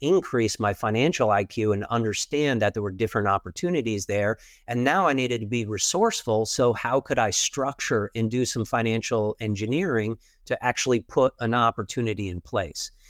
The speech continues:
And lastly, I would not understate, you know, the importance of health in your overall strategy,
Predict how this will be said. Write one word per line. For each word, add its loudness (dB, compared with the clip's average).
And 0
lastly, 2
I 2
would 0
not 2
understate, -2
you -4
know, 0
the -4
importance -2
of 0
health -2
in 2
your 0
overall 2
strategy, -6